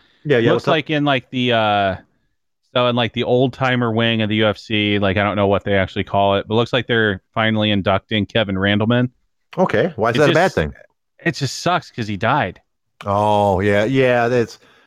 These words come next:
Speaker 1: God, he had such good throws. Fucking A. I can't
Speaker 2: That's
Speaker 1: believe he
Speaker 2: the one
Speaker 1: didn't
Speaker 2: we're talking about. They just showed the Fedor throw.
Speaker 1: I ca-, I
Speaker 2: Where
Speaker 1: can't believe
Speaker 2: fucking
Speaker 1: that didn't
Speaker 2: drops
Speaker 1: kill
Speaker 2: him on his
Speaker 1: Fedor.
Speaker 2: head.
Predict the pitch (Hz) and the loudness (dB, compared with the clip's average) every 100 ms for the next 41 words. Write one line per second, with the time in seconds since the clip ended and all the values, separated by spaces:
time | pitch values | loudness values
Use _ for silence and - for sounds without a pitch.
0 | _ _ 156 170 147 120 147 120 - 139 | _ _ -2 0 0 -2 0 -2 -2 -4
1 | 110 92 104 - 90 76 - _ 208 185 | -2 -2 -2 -2 -2 -2 -6 _ -2 -2
2 | 123 123 95 - - - 175 139 120 113 | 0 -2 -4 -10 -6 -4 0 -2 0 0
3 | 117 - 262 233 269 277 247 220 147 165 | 0 0 -2 -2 -4 -2 -2 -2 -4 -6
4 | - 240 - 240 220 202 226 220 196 117 | -4 -6 -2 -2 -2 -2 -2 0 0 0
5 | - _ - 160 113 123 - - - - | -4 _ -2 0 2 0 -2 -8 -10 -2
6 | 190 151 135 104 107 120 165 - - 98 | 0 2 2 2 2 2 2 0 0 0
7 | - 82 78 185 131 | 0 0 0 0 -2